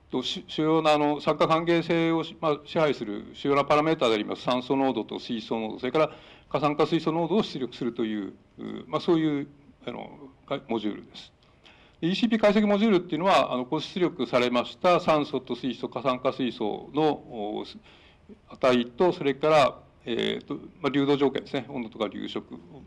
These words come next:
などを、まあ、使いまして、えー、腐食電位を計算するっていう、そういうモジュールになっております。で、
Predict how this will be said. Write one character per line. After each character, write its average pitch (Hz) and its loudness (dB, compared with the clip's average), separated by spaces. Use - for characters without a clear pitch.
な 131 2
ど 127 2
を、 156 4
ま 117 -4
あ、 - -6
使 - 2
い 120 4
ま 120 2
し - -12
て、 180 0
え 117 0
ー、 117 -2
腐 - -10
食 147 0
電 131 0
位 208 2
を 160 2
計 110 0
算 101 -2
す - -16
る 98 -10
っ - -10
て - -14
い 113 -8
う、 117 -10
そ 190 2
う 175 6
い 143 0
う 127 -10
モ 120 -4
ジ 113 -2
ュ 110 -2
ー 104 -4
ル 98 -10
に 123 -8
な 98 -8
っ - -8
て - -20
お - -18
り - -20
ま - -20
す。 - -20
で、 160 2